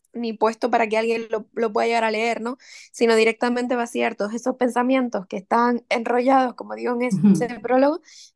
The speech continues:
Speaker 1: y poner un poco de perspectiva. Y sobre todo, el ir a años anteriores. Yo encontré el otro día una libreta precisamente de dos mil dieciocho que coincide con la época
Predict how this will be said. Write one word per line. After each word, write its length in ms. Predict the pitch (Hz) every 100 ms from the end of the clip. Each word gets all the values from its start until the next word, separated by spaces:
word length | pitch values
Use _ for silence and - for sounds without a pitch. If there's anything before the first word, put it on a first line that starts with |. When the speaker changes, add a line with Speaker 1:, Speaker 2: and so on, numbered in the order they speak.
| -
Speaker 1:
y 140 | 254
poner 260 | 254 220 220
un 80 | 240
poco 200 | 240 247
de 120 | 247
perspectiva. 880 | 226 233 - 208 - 240 226 - _
Y 140 | - 240
sobre 280 | 233 214 208
todo, 400 | 226 262 302 -
el 280 | 226 220 - -
ir 200 | 269 269
a 100 | 233
años 300 | 240 262 247
anteriores. 680 | 269 254 254 277 277 277 - _ _ - - _ _ -
Yo 160 | 196 262
encontré 360 | 254 262 277
el 60 | 277
otro 220 | 254 247
día 160 | 269 247
una 120 | 240
libreta 320 | 254 269 247
precisamente 600 | 208 214 226 247 269 247
de 100 | 214
dos 200 | 208 208
mil 220 | 233 247
dieciocho 640 | 254 254 254 262 311 - 240
que 140 | 202
coincide 760 | 190 196 190 254 240 269 269
con 200 | 214 202
la 120 | 202 214
época 360 | 214 226 226